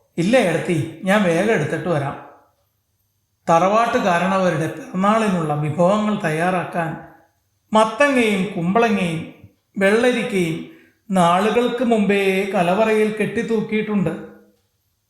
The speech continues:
തറവാട്ടിലേക്ക് ആവശ്യമുള്ളതെല്ലാം ജൈവ കൃഷി രീതിയിൽ ഉണ്ടാക്കുന്നതിനാൽ നാളുകളോളം കേടുവരാതെ ഇരിക്കും. ഓണത്തിന് എല്ലാവരും ഒത്തുകൂടുമ്പോഴാണ് അവയുടെ ആവശ്യം.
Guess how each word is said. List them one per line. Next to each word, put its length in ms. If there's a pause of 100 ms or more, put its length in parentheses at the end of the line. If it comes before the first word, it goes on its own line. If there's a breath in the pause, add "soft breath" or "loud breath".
(600)
തറവാട്ടിലേക്ക് 720
ആവശ്യമുള്ളതെല്ലാം 1200 (400 loud breath)
ജൈവ 440
കൃഷി 300
രീതിയിൽ 500
ഉണ്ടാക്കുന്നതിനാൽ 1000 (440 loud breath)
നാളുകളോളം 1000
കേടുവരാതെ 600
ഇരിക്കും. 440 (1080)
ഓണത്തിന് 800
എല്ലാവരും 680 (100)
ഒത്തുകൂടുമ്പോഴാണ് 1160 (120)
അവയുടെ 380
ആവശ്യം. 560